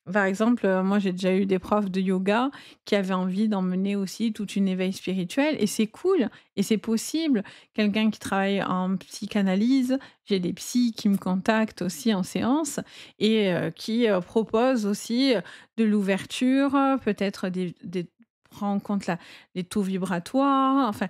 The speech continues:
voilà, qui emmène aussi un côté, euh, plus, euh, plus ouvert, hein, plus, plus élevé finalement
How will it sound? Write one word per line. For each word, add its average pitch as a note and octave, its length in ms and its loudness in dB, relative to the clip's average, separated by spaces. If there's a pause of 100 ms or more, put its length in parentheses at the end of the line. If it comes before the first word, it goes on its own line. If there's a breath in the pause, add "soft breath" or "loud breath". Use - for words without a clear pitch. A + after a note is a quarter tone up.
(460 soft breath)
voilà, G3 220 0
qui A#3 180 0
emmène C4 320 4
aussi A3 320 0
un A3 140 0
côté, B3 500 0
euh, G3+ 80 2
plus, B3 400 -2
euh, G3 80 4
plus G3+ 320 -2
ouvert, A3+ 460 0
hein, F3 80 -4
plus, G3+ 360 -4 (140)
plus F3 800 -6
élevé A#3+ 460 0
finalement G3+ 640 0